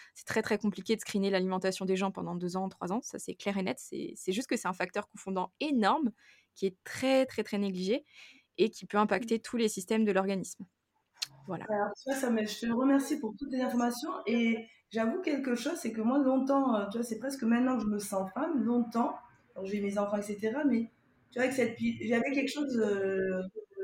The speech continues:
Speaker 2: hormonalement parlant, qui me dérangeait, tu vois, il y avait, euh, voilà, c'est, tu te dis, euh, euh, il y avait quelque chose. Avec...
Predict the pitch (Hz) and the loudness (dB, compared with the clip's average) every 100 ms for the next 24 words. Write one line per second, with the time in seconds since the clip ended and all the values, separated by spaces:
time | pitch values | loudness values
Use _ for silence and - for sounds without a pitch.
0 | 190 220 247 254 262 254 247 254 254 226 | -2 2 4 6 6 6 6 6 4 4
1 | 269 311 262 233 226 240 233 233 226 226 | 4 4 4 4 4 4 2 2 2 0
2 | 220 190 196 214 202 202 190 185 190 185 | -2 -2 0 2 4 4 6 8 8 6
3 | 190 196 190 185 185 190 196 208 226 214 | 2 -4 -4 -6 -12 -8 -8 -4 -2 0
4 | 185 180 _ _ _ _ _ _ - 185 | -2 -6 _ _ _ _ _ _ -6 0
5 | 185 180 180 190 208 226 240 - 196 180 | 2 2 0 0 0 0 -2 -2 -4 -4
6 | 180 185 | -4 -4